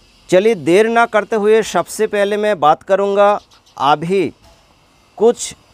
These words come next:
बर्ड ड्रॉप्स देखने को मिलता है आपके हिबिस्कस फ्लावर प्लांट में। इसका मेन रीज़न होता है, ये देखिए जिस टाइम ये बर्ड्स आएंगे इसके ऊपर थ्रिप्स का अटैक होगा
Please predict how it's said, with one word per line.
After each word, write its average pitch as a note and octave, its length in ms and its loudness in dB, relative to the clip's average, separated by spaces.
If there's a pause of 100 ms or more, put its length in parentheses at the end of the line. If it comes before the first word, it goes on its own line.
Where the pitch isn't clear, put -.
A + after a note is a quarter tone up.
(100)
बर्ड D3+ 420 2
ड्रॉप्स E3 560 0
देखने D3 400 -2
को G3+ 140 -4
मिलता C3+ 380 -2
है E3+ 200 -4 (640)
आपके D3+ 360 -2
हिबिस्कस D3+ 500 -2
फ्लावर F3 260 -2
प्लांट E3+ 380 -6
में। F#3 120 -8
इसका E3 420 -4
मेन F#3+ 500 0
रीज़न C#3 400 -2
होता E3 320 -4
है, E3+ 300 -4
ये C#3 200 -6
देखिए A#2+ 440 -6
जिस C3+ 280 -8
टाइम F3+ 240 -4
ये D#3+ 240 -6
बर्ड्स A#2+ 480 -2
आएंगे C#3+ 440 -4 (680)
इसके G#3+ 440 -4
ऊपर G#3+ 460 2 (960)
थ्रिप्स F#3+ 300 -2
का G3 180 0
अटैक E3 260 -2
होगा A2 340 -2